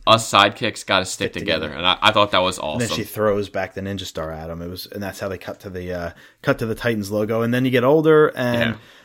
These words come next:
Speaker 1: Yeah.
Speaker 2: um, I was expecting a lot more from this episode. Um,
Speaker 1: Well, I
Speaker 2: because
Speaker 1: figured Dick,
Speaker 2: A,
Speaker 1: had,
Speaker 2: the
Speaker 1: Dick leaves the, the,
Speaker 2: right,
Speaker 1: the crew.
Speaker 2: the group. At A, the intro was really good. At B, it had to have been better than Asylum. And C, Donna Troy, Wonder Girl, is a pretty important character, so we figure
Speaker 1: Yeah.
Speaker 2: there'll be some kick-ass action in there.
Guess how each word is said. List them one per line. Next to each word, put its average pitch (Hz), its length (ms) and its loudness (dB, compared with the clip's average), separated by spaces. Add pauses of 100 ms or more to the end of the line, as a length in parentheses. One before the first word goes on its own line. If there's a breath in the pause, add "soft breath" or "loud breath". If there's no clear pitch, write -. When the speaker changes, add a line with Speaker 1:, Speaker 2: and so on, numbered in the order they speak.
(140)
Speaker 1:
Yeah. 113 260 2
Speaker 2:
um, 117 480 -10 (140)
I 131 140 2
was 151 140 4
expecting 151 600 -2
a 135 60 4
lot 131 240 4
more 131 180 2
from 139 180 -4
this 120 180 -6
episode. 170 520 -4 (420 soft breath)
Um, 101 560 -2 (380)
Speaker 1:
Well, 143 80 4
I 147 40 4
Speaker 2:
because 143 160 4
Speaker 1:
figured 123 160 0
Dick, 139 120 8
Speaker 2:
A, 139 60 8
Speaker 1:
had, 147 140 6
Speaker 2:
the 131 80 2
Speaker 1:
Dick 143 180 2
leaves 127 320 -2
the, 131 160 0
the, 139 160 -4
Speaker 2:
right, 117 140 2
Speaker 1:
the 82 40 -8
crew. 113 180 0
Speaker 2:
the 135 60 4
group. 123 300 0
At 117 220 -6
A, 135 240 4
the 117 220 -4
intro 147 280 2
was 147 140 0
really 147 260 2
good. 151 260 2 (140)
At - 180 -16
B, 147 320 4 (220 loud breath)
it 117 80 -6
had 135 300 4
to 147 60 4
have 131 100 2
been 131 120 -2
better 135 220 4
than 127 100 0
Asylum. 143 500 0 (220 loud breath)
And 117 160 -4
C, 147 220 4
Donna 127 260 2
Troy, 135 300 4
Wonder 123 320 0
Girl, 139 260 2
is 113 100 -2
a 104 60 -8
pretty 131 220 -4
important 117 360 -4
character, 131 360 -2
so - 140 -6
we 107 100 -4
figure 120 220 -4
Speaker 1:
Yeah. 120 60 0
Speaker 2:
there'll 110 120 0
be 110 80 -4
some 107 160 -8
kick-ass 107 400 -6
action 120 380 -6
in 143 120 -4
there. 139 220 -4